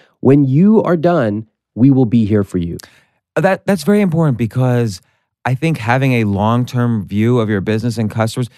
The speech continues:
Speaker 2: and by the way, we're diving right into building a business. Your business essentially is about building businesses, which is almost a category that is a suspect category.
Speaker 1: Oh, it's, uh, super suspect. Let me just say this.
Speaker 2: But I will say yours is the one, and you know this,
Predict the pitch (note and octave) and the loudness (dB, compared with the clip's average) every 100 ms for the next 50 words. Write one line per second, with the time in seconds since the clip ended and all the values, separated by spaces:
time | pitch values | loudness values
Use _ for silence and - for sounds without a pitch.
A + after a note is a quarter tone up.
0 | _ - D#3+ E3 C3+ C3 C3+ C3+ B2+ A#2+ | _ -2 2 2 2 0 0 0 0 0
1 | B2 A#2 A#2+ A#2 A2 G2+ F#2 _ _ A#2 | 0 0 -2 0 0 -2 -6 _ _ -2
2 | A#2 A#2 A2+ A#2+ A2+ A#2+ - _ _ D#3 | 0 0 0 -2 -2 -4 -6 _ _ 0
3 | D3 D#3 D#3 C#3+ B2+ A#2 B2+ A#2 A#2+ A2 | 2 2 2 0 -2 -2 -2 0 0 0
4 | G#2+ G#2+ F#2+ _ _ _ A#2 A#2 A2+ G#2 | 0 -2 -4 _ _ _ 0 0 0 -2
5 | - A2 A2+ G#2+ F2+ G#2 G#2 G2+ A2 G2 | -6 -2 0 0 0 -2 0 -2 -2 -2
6 | G2 - F2 - _ _ C#3+ C#3 D3 A#2 | -4 -4 -6 -8 _ _ -4 -2 -6 -4
7 | - F3+ F#3+ F#3+ E3 - C3 C3+ B2+ C3 | 0 0 0 -2 -4 -2 0 0 0 2
8 | C3 B2+ A#2 _ - A#2 A#2 A2+ G#2+ - | 2 0 -4 _ -4 -2 0 0 -2 0
9 | A#2+ A#2 - A#2+ - - A2+ B2 B2 C#3+ | -2 -2 0 -2 -2 -2 0 0 0 4
10 | C#3 A#2+ - - C#3 - - - G#3+ E3+ | 4 4 2 0 0 -2 -8 0 2 4
11 | - C#3 - G2+ B2 E3+ D#3+ D3 C#3+ G#2+ | 4 2 2 0 4 4 4 4 2 2
12 | F2+ - - - E3 E3+ G#3 F3+ E3 C#3 | -2 -8 -8 0 2 4 2 0 0 2
13 | D#3 D#3 D3+ B2 - C3+ A#2 B2 B2 C3+ | 4 4 0 -4 -4 -4 -2 0 2 2
14 | C3 - C3 C3 D3 D3+ D3+ D#3+ A2+ A2 | 0 -2 0 0 2 2 2 2 0 -4